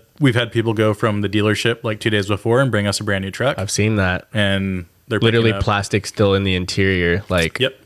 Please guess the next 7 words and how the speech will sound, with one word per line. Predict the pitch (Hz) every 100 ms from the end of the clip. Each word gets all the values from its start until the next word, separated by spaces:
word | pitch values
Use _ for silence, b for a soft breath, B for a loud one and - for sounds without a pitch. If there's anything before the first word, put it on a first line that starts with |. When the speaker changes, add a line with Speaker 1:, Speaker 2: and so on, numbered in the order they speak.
| _
Speaker 2:
wrapped. | 101 95 85 - - - - -
Speaker 1:
Yeah. | 139 95 - B B B B B B
Um, | 110 104 92 90 92 101 _ _ _ _ _ _ _ _ -
yeah, | 127 101
I | 98
don't | 98
know | 98